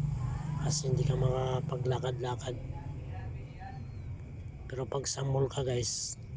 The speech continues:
napakarami mong makikita. Ah, napakaraming makikita ng mga paninda.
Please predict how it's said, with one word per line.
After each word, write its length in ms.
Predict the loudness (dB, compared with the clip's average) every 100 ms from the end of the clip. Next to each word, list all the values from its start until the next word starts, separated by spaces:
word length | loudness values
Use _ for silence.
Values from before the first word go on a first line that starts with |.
| -8 -10 -10 -10 -10 -10 -10 -10 -10 -12 -10
napakarami 720 | -6 -2 2 2 4 4 4 6
mong 240 | 4 4
makikita. 640 | 4 2 0 -2 -2 -4 -4 -6 -6 -6 -6 -8 -8 -8 -8 -8 -10 -10 -10 -10 -10 -10 -10 -10 -10 -10 -10 -10 -10 -8
Ah, 320 | -8 -8 -2 -2
napakaraming 720 | -2 0 0 2 2 2 4
makikita 400 | 2 0 -4 -2
ng 160 | 0
mga 300 | 2 2 2 2 0 0 0 -2
paninda. 720 | 0 4 6 6 4 4 2